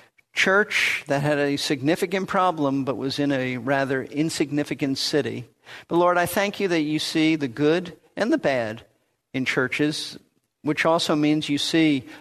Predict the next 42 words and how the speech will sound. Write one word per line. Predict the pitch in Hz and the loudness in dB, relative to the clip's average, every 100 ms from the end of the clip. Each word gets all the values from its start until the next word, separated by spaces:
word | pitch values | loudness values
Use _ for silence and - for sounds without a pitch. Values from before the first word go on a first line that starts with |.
| _ | _
positive | - 165 165 160 139 | 0 2 2 0 0
qualities | - 156 151 143 139 139 | 2 2 4 2 0 -2
in | 143 | -2
us | 139 151 - | 0 0 -2
as | 143 139 | -6 0
well | 147 151 | 2 2
as | 147 | 0
things | - 147 151 | -2 -2 -2
that | |
we | 151 | -2
need | 143 139 | -2 -2
to | - | -2
repent | 147 139 156 151 123 | -2 -2 -4 -4 -4
of. | 110 | -4
But | 143 - | -8 -2
thank | 175 165 | -2 2
you, | 147 | 0
it's, | 127 - - - - - - - | -2 -6 -14 -18 -18 -18 -20 -12
it's | - | 0
not | 220 202 | 2 6
all | 170 220 165 117 117 - _ _ _ _ | 6 6 6 2 -4 -12 _ _ _ _
negative | 143 160 170 160 123 127 | -2 0 2 0 -2 -4
with | 127 - | -6 0
us. | 123 135 - - - _ _ _ _ _ _ _ | 0 2 0 -4 -6 _ _ _ _ _ _ _
There | 143 147 | 0 4
are | 147 | 4
a | |
lot | 139 139 156 180 | 4 4 4 4
of | 143 120 - _ _ _ | 0 -2 -14 _ _ _
virtuous | 147 160 - 143 131 123 - - | 0 0 2 0 0 -2 -4 -4
things | 151 151 175 - | 0 0 0 -2
that | 107 | -2
you've | 123 117 123 | -4 -4 0
wrought | 127 143 147 | 4 4 2
in | 123 | 0
our | 123 | 2
lives, | 123 131 151 120 127 | 2 2 2 -2 -4
so | - 120 117 - - - - _ | -4 -4 -4 -12 -20 -20 -20 _
I | - | -6
pray | 135 202 196 | -2 0 0
that | 262 | 0
you'll | 175 160 151 110 - | 2 4 4 0 -8